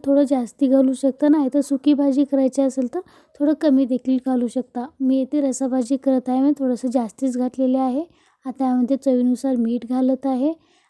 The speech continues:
आणि थोडंसं गरम मसाला. आता हे मिक्स करून कुकरचं झाकण लावून घ्यायचं आहे. फक्त दोन शिट्या देऊन घ्यायच्या आहेत. ते एकदम मस्त आणि झणझणीत अशी ही भाजी बनवून रेडी होते आणि झटपट देखील बनते.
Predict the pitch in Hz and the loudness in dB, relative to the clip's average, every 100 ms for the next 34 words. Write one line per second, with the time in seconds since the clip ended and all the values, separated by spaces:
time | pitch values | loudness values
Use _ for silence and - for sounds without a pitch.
0 | - 269 262 269 262 226 302 277 269 254 | -2 0 2 2 0 0 0 0 2 2
1 | 240 233 233 214 214 _ _ - 254 269 | 0 -2 -6 -6 -12 _ _ -14 -6 0
2 | 269 254 285 - - 285 254 302 330 - | 4 4 2 -2 0 2 4 4 0 -4
3 | _ _ _ _ 294 262 262 - 277 277 | _ _ _ _ 0 0 -2 -4 -2 -2
4 | 240 277 269 269 277 277 269 262 254 277 | -2 0 2 2 2 2 0 -4 -4 -2
5 | 269 302 - _ _ - 294 - 330 285 | -2 -2 -6 _ _ -6 -6 -4 -6 -2
6 | 269 269 254 - 262 294 277 277 277 269 | 0 0 -2 -4 -2 0 2 4 4 2
7 | 277 269 277 254 277 285 _ - 262 233 | -2 -4 -6 -2 -2 -4 _ -8 -6 -8
8 | - 294 294 262 262 - - 262 254 285 | -4 -2 0 0 -4 -8 -8 -2 -2 -2
9 | 269 262 240 240 233 269 277 254 - 302 | -2 0 0 -2 -2 0 -2 -6 -4 -2
10 | 277 302 277 262 262 254 269 254 269 262 | 0 0 -2 -2 -2 0 2 2 2 2
11 | 254 269 262 262 262 277 370 _ _ _ | 0 0 -2 -4 -2 -4 -4 _ _ _
12 | 285 269 302 277 277 - 277 226 262 254 | 0 2 2 0 -2 -2 -4 -2 -2 -2
13 | - 330 311 262 240 247 | -2 0 2 2 2 -2